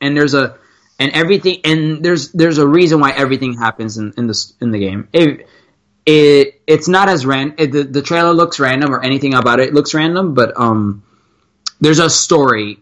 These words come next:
and the story is actually quite interesting. And it's a game that you would need to play multiple times.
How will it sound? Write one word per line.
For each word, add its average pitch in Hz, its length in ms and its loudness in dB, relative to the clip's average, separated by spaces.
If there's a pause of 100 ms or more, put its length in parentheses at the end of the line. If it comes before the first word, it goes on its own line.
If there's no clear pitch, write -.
and 127 260 -6
the 127 60 -6
story 151 300 2
is 131 180 -4
actually 131 320 -4
quite - 260 -6
interesting. 113 680 -10 (340)
And 156 140 4
it's 151 140 0
a 165 80 4
game 165 380 2
that 151 160 2
you 143 120 4
would 139 120 0
need 151 500 0
to 147 120 -2
play 120 320 -2
multiple 113 640 -4
times. - 560 -12